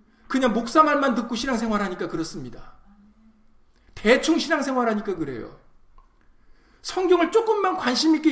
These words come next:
읽어도 절대로 그러지 않습니다. 근데 성경으로 신앙생활하는 게 아니라, 말씀으로 신앙생활하는 게 아니라 누구한테 듣고 신앙생활해서 그래요. 그리고 내가 느끼고 신앙생활해서 그렇습니다.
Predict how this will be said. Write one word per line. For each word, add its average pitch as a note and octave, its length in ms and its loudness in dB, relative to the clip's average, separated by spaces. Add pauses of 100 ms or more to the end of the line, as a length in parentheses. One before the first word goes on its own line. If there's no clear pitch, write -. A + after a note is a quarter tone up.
읽어도 B3+ 360 -4
절대로 D#4+ 440 2
그러지 C4 220 -2
않습니다. E3+ 760 -6 (1200)
근데 D#4 280 4
성경으로 F#4 540 2
신앙생활하는 A#3 720 -2
게 F3 80 -4
아니라, D3+ 240 -8
말씀으로 B3+ 720 -4
신앙생활하는 A#3 640 -2
게 G#3 80 -2
아니라 G3 560 -4 (120)
누구한테 B3 460 -2
듣고 D#4 320 4
신앙생활해서 A#3 800 0
그래요. C3 340 -8 (360)
그리고 A#3 200 -4
내가 A#3+ 260 4
느끼고 D4 420 2
신앙생활해서 A#3 640 -2
그렇습니다. D3+ 520 -10